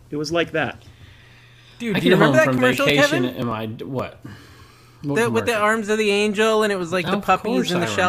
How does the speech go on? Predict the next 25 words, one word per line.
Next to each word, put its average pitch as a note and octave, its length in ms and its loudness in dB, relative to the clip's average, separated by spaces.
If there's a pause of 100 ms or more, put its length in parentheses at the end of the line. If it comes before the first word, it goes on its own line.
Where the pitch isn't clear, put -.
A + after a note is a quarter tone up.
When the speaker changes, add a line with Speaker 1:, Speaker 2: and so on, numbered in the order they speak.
(140)
Speaker 2:
shelter. G#3 180 -2
Speaker 3:
the G3+ 80 -2
commercial. D#3 400 -4
Speaker 2:
Yeah. C3+ 80 -4
Speaker 3:
Everybody F3+ 480 0
Speaker 2:
Classic. E2+ 220 -10
Speaker 3:
knows D#2+ 80 -14
that E2 240 -16
commercial. E2+ 580 -16 (100)
It's D#4 160 -16
Speaker 2:
Yeah, C4 80 -14
Speaker 3:
classic. B2+ 320 -8
Speaker 2:
good. C#3+ 140 -6
Then C#3 120 -6
Speaker 3:
Yes. - 100 -10
Speaker 2:
Carrie F#3+ 240 0
Speaker 3:
It's E3+ 120 -2
Speaker 2:
nailed A3 280 2
Speaker 3:
still - 20 0 (100)
Speaker 2:
it. C4 60 0
Speaker 3:
on. G3 320 -2
If - 60 -12
Speaker 2:
Okay. G3 240 0
Speaker 3:
you F3+ 80 -4
watch G3+ 280 2